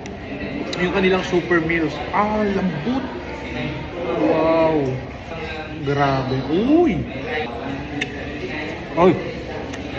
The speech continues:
Tsaka makita ng restaurant, ginawa nila all-in-one na.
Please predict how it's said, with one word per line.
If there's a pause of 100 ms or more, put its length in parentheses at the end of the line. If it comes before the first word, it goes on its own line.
(640)
Tsaka
makita
ng
restaurant, (560)
ginawa
nila (160)
all-in-one
na.